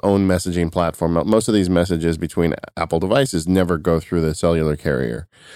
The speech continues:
And that gives you security advantages 'cause Apple encrypts everything. So that's just, y-, you know, you're cutting a middleman out of the process. Um, but it also gives Apple an advantage of lock-in. People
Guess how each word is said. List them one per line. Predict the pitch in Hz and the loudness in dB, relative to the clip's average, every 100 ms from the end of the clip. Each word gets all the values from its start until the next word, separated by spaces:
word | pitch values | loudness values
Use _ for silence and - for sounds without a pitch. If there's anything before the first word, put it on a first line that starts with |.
| - - _ | -20 -20 _
And | 101 | 0
that | 101 98 | 2 2
gives | 110 95 | 0 0
you | 95 | 0
security | - - - 131 127 101 | -2 -6 -6 -2 0 2
advantages | 80 80 76 71 69 | 2 0 -2 -4 -8
'cause | - 87 | -4 -2
Apple | 82 - 95 87 87 - | -2 0 2 4 4 2
encrypts | 85 - 117 113 87 | -2 -2 -2 0 -2
everything. | 71 67 - - - | -4 -6 -8 -8 -6
So | 98 85 82 - _ _ | 0 0 0 -6 _ _
that's | 85 85 - | -4 -4 -4
just, | 92 - - | -6 -6 -8
y-, | 107 | -6
you | - 98 | 0 2
know, | 87 | 2
you're | 80 | -2
cutting | - 113 107 98 85 | -4 0 2 2 0
a | 85 | 0
middleman | 90 95 90 80 80 | 0 2 0 0 0
out | 76 78 | 0 -2
of | 73 | -4
the | |
process. | - 92 87 - - - - _ - - - - - | -4 -2 -2 -4 -8 -8 -14 _ -20 -20 -20 -16 -4
Um, | 87 82 78 - _ | -2 0 -2 -6 _
but | 104 104 | 0 0
it | 110 | 2
also | 107 139 127 | 2 2 0
gives | 104 98 110 | 0 0 2
Apple | 135 - 107 | 0 2 2
an | 85 | 2
advantage | 80 82 87 90 | 0 -2 -2 -2
of | 98 95 | -4 0
lock-in. | 95 110 - 69 - | 0 0 -2 -6 -6
People | 110 104 101 98 | -6 0 2 2